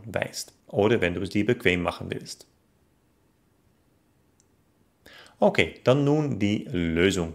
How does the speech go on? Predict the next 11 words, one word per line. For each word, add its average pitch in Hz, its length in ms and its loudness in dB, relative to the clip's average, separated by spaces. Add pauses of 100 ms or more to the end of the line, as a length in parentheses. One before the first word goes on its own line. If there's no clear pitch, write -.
(880)
Het 147 400 2
woordenboek. 110 2000 2 (320)
Erstmal 87 460 -6
die 85 220 -6
dritte 139 460 0
Regel 131 240 0
anwenden, 104 500 0
dann 90 180 -2
entstehen 87 480 -6
zwei 85 340 -2
Wörter, 139 460 0